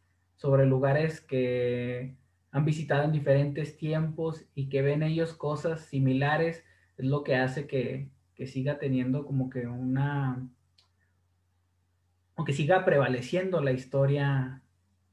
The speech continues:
de las brujas. Yo creo que de las cosas que me han tocado ver, que son, pues, las bolas de lumbre que, que bajan así de, de los cerros,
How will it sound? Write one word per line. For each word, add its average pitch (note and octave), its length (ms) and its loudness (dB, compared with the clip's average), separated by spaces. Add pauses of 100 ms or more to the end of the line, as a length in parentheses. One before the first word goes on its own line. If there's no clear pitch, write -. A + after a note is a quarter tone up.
(120)
de C3 140 -6
las B2 200 -6
brujas. C#3 500 -2 (2250)
Yo C#3+ 380 0
creo D#3+ 320 0
que B2+ 840 2 (1080)
de C3 120 2
las B2+ 340 -2
cosas D#3+ 440 -4
que C3+ 120 -4
me C3 120 0
han C3 120 0
tocado C#3+ 380 0
ver, C#3 300 2
que C3 120 -10
son, B2+ 880 -8
pues, B2 160 -14
las A#2+ 240 -10
bolas B2 400 -6
de B2 80 -10
lumbre A#2+ 460 -6
que, C3+ 340 -12
que C#3 100 -10
bajan B2+ 380 -6
así B2+ 260 -10
de, A#2 200 -8
de A#2+ 180 -10
los A#2 180 -10
cerros, C3+ 460 -8